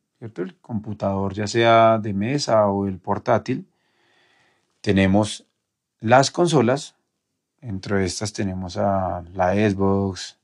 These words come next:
la PlayStation, las consolas de Nintendo. Y la tercera plataforma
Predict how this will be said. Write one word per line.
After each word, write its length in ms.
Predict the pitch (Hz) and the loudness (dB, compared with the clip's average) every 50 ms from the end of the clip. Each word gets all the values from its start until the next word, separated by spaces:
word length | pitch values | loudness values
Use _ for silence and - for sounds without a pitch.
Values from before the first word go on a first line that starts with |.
| _ _ | _ _
la 80 | 101 95 | -18 -18
PlayStation, 1080 | - _ 98 95 95 92 - - - 104 104 98 - - 101 98 98 98 98 95 95 _ _ _ _ _ _ _ _ _ _ _ _ | -8 _ -2 -2 -2 -2 -4 -2 2 2 2 2 2 0 0 0 0 0 -2 -4 -6 _ _ _ _ _ _ _ _ _ _ _ _
las 160 | - - - | -10 -10 -8
consolas 320 | - - 87 92 92 95 90 | -6 -6 -4 -2 -2 0 0
de 80 | 98 | 2
Nintendo. 640 | 95 95 92 92 95 113 110 104 98 98 98 104 107 _ _ _ _ _ _ _ _ _ _ _ _ _ _ _ _ _ _ _ _ _ _ _ _ _ _ _ _ | 0 0 0 2 2 4 4 4 4 2 0 -2 -6 _ _ _ _ _ _ _ _ _ _ _ _ _ _ _ _ _ _ _ _ _ _ _ _ _ _ _ _
Y 400 | 190 170 208 226 240 294 - _ _ _ _ _ | 2 4 4 4 4 0 -4 _ _ _ _ _
la 160 | - 113 110 | -2 -2 0
tercera 300 | - 117 98 - 104 98 | 0 -4 -4 -2 -6 -6
plataforma 840 | - - 147 143 147 - 170 147 151 143 131 120 127 143 156 - | -4 -2 -2 0 2 2 0 2 2 2 2 2 2 0 0 -2